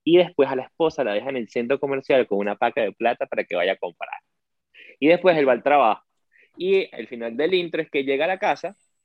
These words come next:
la recibe el hijo, le pone las pantuflas, la hija mayor le da un beso en la frente, pero él va en una poltrona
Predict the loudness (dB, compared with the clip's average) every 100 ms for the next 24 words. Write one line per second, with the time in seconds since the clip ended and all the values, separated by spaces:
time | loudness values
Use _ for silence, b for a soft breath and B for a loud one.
0 | _ _ _ _ -6 -4 -4 -4 -2 2
1 | 2 2 0 2 2 0 -2 -4 -6 -6
2 | -6 0 2 2 0 -2 0 0 -2 0
3 | 0 0 -2 -6 -8 -4 -2 -2 -2 -2
4 | -4 -6 -4 -2 -2 -4 -2 -2 0 2
5 | 2 -2 -8 -6 -4 -4 -4 -4 -4 -4